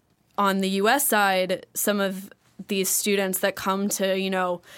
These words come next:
these little schools in the middle of the country, and there's these connections to Chinese intelligence, you know, things like that are something that you wouldn't think about. You, students out among the cornfields kind of thing, you think that that's kind of middle America, that there's not much going on there.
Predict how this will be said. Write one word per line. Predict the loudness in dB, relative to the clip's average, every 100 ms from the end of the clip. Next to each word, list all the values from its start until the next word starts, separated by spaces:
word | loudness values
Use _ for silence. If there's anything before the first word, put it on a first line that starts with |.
| -12
these | -4 -2
little | 0 2 2 2
schools | -2 0 2 2 0
in | -2
the | -2
middle | 0 2 2
of |
the | 0
country, | -2 -2 -2 -2 0
and | -2
there's | -2 -2
these | -4 -4
connections | -4 -4 -4 -6 -6
to | -6 -6
Chinese | -4 -4 -6
intelligence, | -8 -6 -4 -4 -4 -8 -6
you | -4
know, | -2 -4 -8 -20 -20
things | -2 2 2
like | 2 0 0
that | 2 2
are | 2 0 -2
something | -4 -4 0 0
that | 0
you | 0 0
wouldn't | -2 -2
think | -2 -2
about. | -2 -4
You, | -4 -8 -10 _ _ _ _ -12
students | -2 0 2 0 0
out | 2 2 -2 -4
among | -2 0 0 -2
the | -4
cornfields | -2 0 0 0 0 0 -2
kind | -2 -4
of | -2
thing, | -2 -2
you | -2
think | -4 -2
that | -2
that's | -2 -4
kind | -4 -6
of | -4
middle | -4 -2
America, | -2 -2 -2 -2 -4
that | -4 -4
there's | -6 -4
not | -4
much | -4 -6
going | -6 -4
on | -2 -2
there. | -4 -6